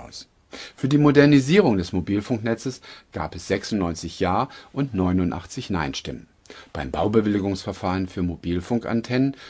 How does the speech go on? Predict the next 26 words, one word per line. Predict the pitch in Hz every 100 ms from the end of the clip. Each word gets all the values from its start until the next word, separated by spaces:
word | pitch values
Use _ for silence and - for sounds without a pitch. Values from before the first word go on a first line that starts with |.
| -
stimmten | - - 90 87 78 82
vierundneunzig | - - 110 123 120 117 117 123
Nationalräte | 95 82 - 87 95 110 113 110
mit | 113 113
Ja | 127 135 135 - - - -
und | 202 113
neunzig | 95 92 92 123 - - -
mit | 151 110
Nein. | 87 - 52 _ _ _ - - -
Der | 107
knappe | 107 135 180 - -
Ausgang | 139 180 - 76 73
der | 80 73 -
Abstimmung | - - 110 123 127
zeigt | - 90 110 -
deutlich, | 98 98 113 113 - - _ -
dass | 92 113
warnende | 147 170 110 90
Stimmen | - 131 147 90
zu | - 87
Auswirkungen | 82 104 123 117 113 120 117
der | 120 123
Mobilfunkstrahlung | 127 135 135 147 131 127 135 143 151 - -
auch | - 82 82 - _ -
bei | 120
Politikern | 123 170 131 98 92 76 64